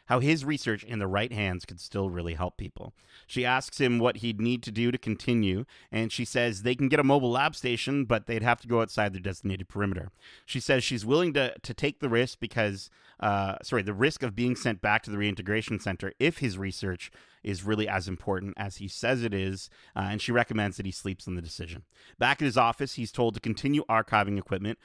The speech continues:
but when, uh, when he questions why it all needs to be destroyed, he's told it's because the, it's Imperial technology, okay?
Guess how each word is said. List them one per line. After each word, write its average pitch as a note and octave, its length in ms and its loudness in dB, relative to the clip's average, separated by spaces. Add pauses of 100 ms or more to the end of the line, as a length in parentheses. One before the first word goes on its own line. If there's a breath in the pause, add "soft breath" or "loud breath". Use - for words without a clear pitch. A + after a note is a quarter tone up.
(280 soft breath)
but A#2 180 4
when, B2 340 4
uh, A2+ 200 4
when A#2 120 0
he A#2+ 60 4
questions - 480 0
why A#2 220 4
it C3+ 60 2
all B2 180 4
needs A#2+ 320 0
to G#2 60 -8
be G#2 100 0
destroyed, G2+ 720 2 (300 soft breath)
he's B2 220 -2
told C3 280 4
it's B2 120 -4
because B2+ 360 -2
the, A#2+ 200 -8
it's - 160 -6
Imperial B2 420 2
technology, A#2 600 -4
okay? B2 320 -4